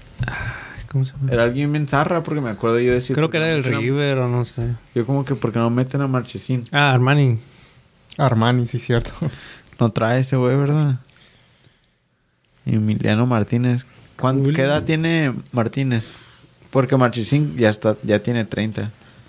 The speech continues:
Speaker 3: Es del noventa y dos.
Speaker 2: Dale para abajo. O, o no, dale clic.
Speaker 1: De pelea Sergio Romero sí, sí traía.
Speaker 2: Mm.
Speaker 1: Pues,
Speaker 2: Estuvo
Speaker 1: no,
Speaker 2: en
Speaker 1: pero
Speaker 2: ese mundial nomás.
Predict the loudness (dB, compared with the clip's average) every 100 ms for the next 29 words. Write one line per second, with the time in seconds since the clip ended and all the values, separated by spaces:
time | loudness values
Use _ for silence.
0 | -6 0 4 6 6 4 2 4 4 4
1 | 0 -14 -16 -16 -18 -20 -20 -20 -20 -20
2 | -12 2 4 6 6 4 0 -4 -14 -20
3 | -16 -16 -16 -20 -10 -2 -2 -2 -12 -20
4 | -20 _ _ -20 -20 _ -14 -4 -2 0
5 | 2 2 2 -2 -4 -6 -8 -18 -20 -20
6 | _ -20 -20 _ _ _ _ _ _ -20
7 | -20 _ _ _ _ _ _ -4 2 4
8 | 6 4 4 2 4 2 2 0 0 -2
9 | -4 -2 0 2 2 2 0 -2 -8 -20
10 | -12 -8 -8 -10 -14 -20 -20 -20 -20 -20
11 | _ _ _ _ -4 2 2 4 2 2
12 | 0 -4 -2 0 2 2 0 0 0 2
13 | 0 -4 -4 0 2 2 2 0 -2 0
14 | 0 0